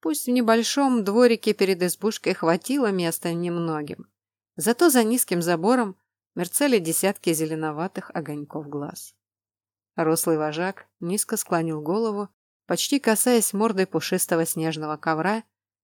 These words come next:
и тихонечко рыкнул. Я сложила ладони лодочкой, затеплила между ними яркий лепесток бело-голубого пламени,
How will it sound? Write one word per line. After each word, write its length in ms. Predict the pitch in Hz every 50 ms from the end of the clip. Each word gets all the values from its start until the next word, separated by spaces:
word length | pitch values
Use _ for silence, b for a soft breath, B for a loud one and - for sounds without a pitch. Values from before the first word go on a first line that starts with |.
| _ _ _
и 120 | - 240
тихонечко 720 | 254 - 262 240 - - 151 151 151 156 - - - - 165
рыкнул. 500 | 156 143 135 - - - - 71 165 - _ _ _ _ _ _ _ _ _ _ _ _ _ _ _ _ _ _ _ _ _ _ _ _ _ _ _
Я 220 | - 180 202 277
сложила 420 | 294 - 240 208 185 202 214 220 208
ладони 440 | 190 185 180 151 185 190 196 185 170
лодочкой, 760 | 165 190 226 202 190 180 - - - - 160 165 156 - _ _
затеплила 720 | _ - 175 156 208 220 - - 254 - 254 247 247 240 233
между 320 | 214 196 190 175 156 165
ними 300 | 175 175 180 185 180 180
яркий 440 | 165 156 165 180 196 190 - - 165
лепесток 680 | 156 160 156 - 156 151 - - - 165 175 - - 151
бело-голубого 720 | 139 151 151 156 147 147 147 147 147 143 151 147 143 143
пламени, 580 | 135 - - 170 196 226 226 220 214 214 214 208